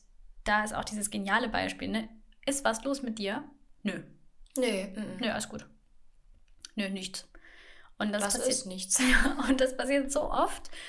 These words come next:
Speaker 1: Und dass wir dann aber das an einer ganz anderen Stelle irgendwie rauslassen, ne? Oder irgendwie im Worst Case hintenrum dann über die Person sprechen und da
Speaker 2: Mhm.
Speaker 1: dann irgendwie mit,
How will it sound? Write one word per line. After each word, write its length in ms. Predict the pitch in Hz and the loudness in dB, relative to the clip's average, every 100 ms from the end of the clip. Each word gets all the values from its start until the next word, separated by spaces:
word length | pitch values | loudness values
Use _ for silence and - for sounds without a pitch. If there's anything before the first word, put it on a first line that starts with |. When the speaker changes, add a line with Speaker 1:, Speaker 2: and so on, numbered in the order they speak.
| - - | -14 -6
Speaker 1:
Und 140 | 226 | 0
dass 160 | 226 226 | 2 0
wir 180 | 226 302 | 0 2
dann 120 | 302 | 4
aber 200 | 240 226 | 4 4
das 180 | 214 220 | 2 2
an 140 | 208 | -2
einer 80 | 196 | 0
ganz 180 | 196 262 | 0 0
anderen 240 | - 202 202 | 0 -2 0
Stelle 260 | 220 254 | 0 2
irgendwie 220 | 254 208 196 | 2 0 0
rauslassen, 580 | 180 180 - - - | 0 0 -2 -4 -4
ne? 120 | 196 269 | 0 2
Oder 380 | 240 202 202 190 | 2 2 0 -2
irgendwie 300 | 202 190 185 | -6 -6 -6
im 120 | 190 | -4
Worst 260 | 202 220 - | -2 -2 -4
Case 260 | 220 208 | -6 -6
hintenrum 520 | - 254 233 220 208 | -4 -4 -2 -2 -2
dann 120 | 202 202 | -2 -4
über 160 | 202 | -4
die 100 | 202 | -6
Person 340 | 196 202 196 190 | -6 -8 -8 -8
sprechen 480 | - - 311 262 202 | -4 0 0 -2 -6
und 160 | 190 | 2
da 180 | 190 233 | 4 6
Speaker 2:
Mhm. 40 | 233 | 4
Speaker 1:
dann 100 | - | 0
irgendwie 300 | 202 196 196 | -4 -8 -8
mit, 240 | 196 190 | -8 -10